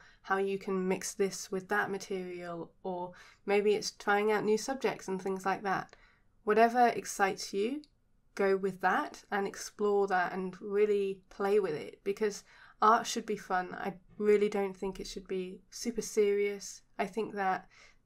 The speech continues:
the more you have fun, the more it shows in your work. And I think if you have fun and you're really enjoying it, then that little part in your brain that thinks it should be good gets silenced even more, and so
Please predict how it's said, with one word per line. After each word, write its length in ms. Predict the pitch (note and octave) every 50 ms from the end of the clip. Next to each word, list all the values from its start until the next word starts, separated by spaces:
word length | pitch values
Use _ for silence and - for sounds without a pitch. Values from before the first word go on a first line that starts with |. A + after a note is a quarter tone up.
| _ _ -
the 80 | G#3 G3+
more 200 | G3 G3+ G#3+ A3
you 80 | A3
have 240 | G3 G#3+ G#3+ G#3+ -
fun, 320 | - G#3 G3 G3 G3 F#3+
the 60 | F#3 F#3
more 260 | F#3 F#3 F#3 F#3 E3+
it 40 | F#3
shows 300 | - - F#3+ F#3 F#3 F#3
in 80 | F3+
your 140 | F3 F3 E3+
work. 480 | E3 E3+ F3 G3 C4 D4+ - - - _ - - - - - -
And 100 | - G#3
I 80 | G#3 G#3
think 400 | G3 - A3+ G#3 F#3 - - - _ -
if 180 | - G#3+ G3 -
you 160 | A3 G#3 G#3
have 260 | F#3+ F#3 G3+ G3 F#3+
fun 460 | F#3+ - - B3 A#3+ A#3 G#3+ G#3 G3+ G3+
and 180 | - G3+ G3
you're 160 | F#3 F#3+ F#3
really 220 | F#3 F#3+ F#3 F#3 F#3
enjoying 460 | F3+ F3+ - F#3 F#3 F#3+ G3 F#3+ F#3
it, 180 | F3+ E3 - - _
then 400 | - G3 F#3 F3+ F3+ F3+ F3+ E3+ - _ _ _ _ _
that 180 | - G3 F#3+ F#3
little 240 | G3+ G#3+ G#3 G#3 G#3
part 320 | - - G#3+ G#3+ G#3+ -
in 60 | G#3
your 100 | G3+ F#3+
brain 380 | F#3 F3 F#3+ F#3+ F#3+ F#3+ F#3+ F#3
that 200 | F#3 F3 F3 -
thinks 240 | - F3+ - - -
it 80 | -
should 220 | - - G3 F#3+ -
be 80 | F#3+
good 360 | E3+ - - F#3 G3+ B3+ C#4 - - - - - _ _ _ _ -
gets 180 | - G3+ - F#3
silenced 520 | - - - G3+ G3+ F#3+ F#3+ F#3+ F#3 F#3
even 340 | - G3+ A#3 A#3+ G#3 G#3+ G3
more, 360 | F#3+ F#3 F3+ F3 E3+ E3 - - -
and 180 | - F#3 F#3
so 380 | F#3 - - F#3 F#3 F3+ F3+